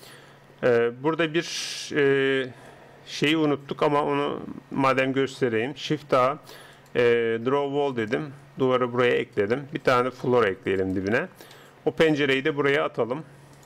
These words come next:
Yalnız şu yere bir materyal verelim. Evet, her şey beyaz olduğu için tam anlaşılmıyor. Flooring'den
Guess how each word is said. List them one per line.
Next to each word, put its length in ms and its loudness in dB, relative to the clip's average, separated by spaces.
Yalnız 280 -2
şu 140 -6
yere 340 0
bir 240 -10
materyal 560 0
verelim. 380 -4
Evet, 420 -2
her 180 2
şey 340 -2
beyaz 280 2
olduğu 220 -2
için 240 -4
tam 240 -2
anlaşılmıyor. 720 -2
Flooring'den 880 -2